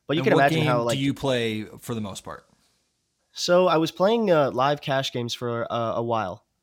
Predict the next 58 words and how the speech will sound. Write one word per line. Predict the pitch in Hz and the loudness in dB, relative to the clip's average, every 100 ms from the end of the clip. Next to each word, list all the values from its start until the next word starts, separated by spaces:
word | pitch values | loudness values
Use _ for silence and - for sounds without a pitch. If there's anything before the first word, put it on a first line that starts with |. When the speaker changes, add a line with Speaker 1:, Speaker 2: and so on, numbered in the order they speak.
| _ - | _ -10
Speaker 1:
and, | 117 117 113 | -6 -4 -4
uh, | 110 107 - | -4 -4 -6
like, | 117 | -6
making | 131 135 127 | -6 -6 -8
trips | 127 - | -8 -6
out | 117 117 | -6 -8
to | |
Texas. | - 104 - 113 - - - _ - | -8 -8 -8 -10 -10 -12 -16 _ -6
And | 123 127 | -2 0
then, | 123 123 | 0 -2
Speaker 2:
Okay, | |
and, | 123 | 0
Speaker 1:
unfortunately, | - 131 135 147 | 0 0 0 0
Speaker 2:
and | |
Speaker 1:
they | - | 2
Speaker 2:
for | |
Speaker 1:
sh- | 165 | 4
Speaker 2:
those | 185 | 4
of | 185 | 4
you | 170 | 2
who | 165 | 4
don't | 156 151 | 2 2
know, | 147 135 110 | -2 -2 -2
uh, | 127 120 | -2 -2
explain | 120 127 156 160 147 | -4 -6 -4 -4 -4
to | - 131 | -6 -6
the | 123 | -4
listeners | 123 120 120 113 104 | -6 -6 -6 -6 -6
what | 110 117 110 | -6 -4 -4
a | |
cash | - 110 104 - | -4 -4 -4 -10
game | 104 - | -14 -16
is | 95 | -18
exactly. | 80 - - - - | -18 -16 -18 -20 -20
'Cause | _ _ | _ _
Speaker 1:
Yeah, | 165 143 | 0 2
Speaker 2:
it's | 143 | 4
Speaker 1:
so | |
Speaker 2:
different | 160 156 160 | 4 2 2
Speaker 1:
basically | 160 | 2
Speaker 2:
from | 123 | 0
a | |
Speaker 1:
the | |
Speaker 2:
tournament. | - 135 110 95 - - _ _ _ _ _ | 0 -4 -4 -8 -14 -20 _ _ _ _ _
Speaker 1:
Yeah, | 190 - - | -2 -2 -6
so | - 139 | -6 -4
there's | 139 139 | -2 -4
two, | - 196 185 180 - | -4 -4 -2 -2 0
um, | 143 135 117 - | 0 2 0 -2
<clears throat> | 185 143 | -2 0
main | 139 147 | 0 -2
kinds | 143 127 | -2 -4
of | - | -4
poker, | 117 120 | -6 -6
Texas | - 139 120 | -8 -8 -6
Hold'em | 117 113 113 113 | -8 -6 -6 -10
to | - | -12
be, | 110 110 101 | -8 -8 -10